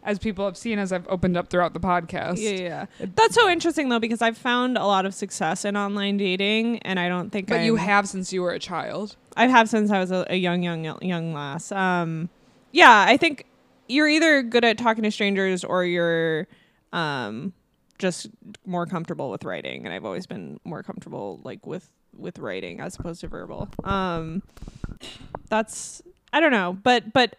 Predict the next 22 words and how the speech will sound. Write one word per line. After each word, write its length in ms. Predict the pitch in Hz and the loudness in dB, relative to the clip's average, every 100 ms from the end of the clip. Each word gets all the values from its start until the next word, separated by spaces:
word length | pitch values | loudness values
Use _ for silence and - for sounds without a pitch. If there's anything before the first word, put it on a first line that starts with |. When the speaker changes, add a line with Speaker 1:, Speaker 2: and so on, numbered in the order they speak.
| 208 | 4
Speaker 2:
I 160 | 220 | 4
have 160 | 240 240 | 6 6
also 280 | 220 214 202 | 4 4 -2
come 160 | 185 | -4
to 100 | 180 | -4
the 80 | 170 | -6
conclusion, 480 | 170 170 170 160 170 | -4 -4 -2 -4 -4
like, 140 | 180 | -4
I 180 | 139 214 240 | 0 2 2
have 680 | 240 226 214 208 349 - - - - - | 4 4 4 2 -4 -8 -12 -10 -14 -14
<coughs> 400 | _ _ _ _ | _ _ _ _
Hinge 400 | _ 247 220 208 | _ 2 2 4
on 140 | 202 185 | 2 0
my 120 | 175 | -4
phone, 300 | - 208 196 | 0 2 2
but 80 | 175 | 2
I 80 | 180 | 0
have, 140 | 175 - | 0 0
I, 240 | 180 131 | -2 -2
I 40 | |
think 180 | 170 170 | -4 -4
I've 140 | 160 | -4